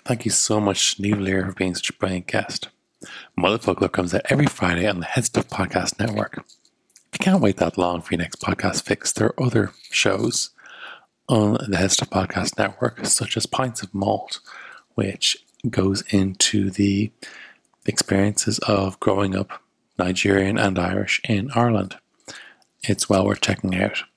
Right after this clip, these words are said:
If you want to contact the show, the Mother Folklore Show, you can contact us at motherfolklore at headstuff dot org.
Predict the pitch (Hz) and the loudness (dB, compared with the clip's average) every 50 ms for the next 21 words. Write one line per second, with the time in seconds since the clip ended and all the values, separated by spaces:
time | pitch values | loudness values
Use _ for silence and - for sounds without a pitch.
0 | _ _ _ _ - - - 170 165 143 117 - - 120 120 110 98 87 82 - | _ _ _ _ -8 2 4 6 6 6 2 0 -2 -2 0 2 0 -2 -2 -2
1 | - - - - 113 104 98 98 92 92 92 95 95 104 110 113 107 - - 90 | 0 2 4 4 4 4 4 2 0 0 -2 -4 -2 0 0 -2 -2 -4 -12 -14
2 | - - 92 90 - - 104 98 98 104 104 - - 110 - 113 117 113 113 104 | -10 -10 -10 -8 -4 -2 0 0 0 -2 -2 -4 -6 -4 0 0 -2 0 0 -2
3 | 98 101 90 90 101 123 135 113 101 104 113 117 117 - - - 113 - - - | -2 -2 0 0 -2 -2 2 2 2 4 4 2 0 0 0 -2 -2 -2 0 0
4 | 113 113 - - - 98 85 - - - - - - - - 110 113 - - - | 2 2 2 2 0 0 0 0 -2 -2 -2 -2 -2 0 0 0 0 -2 -2 0
5 | - - 101 117 - - - 104 98 95 95 95 - | 0 2 2 0 -2 -4 0 2 4 4 4 2 -2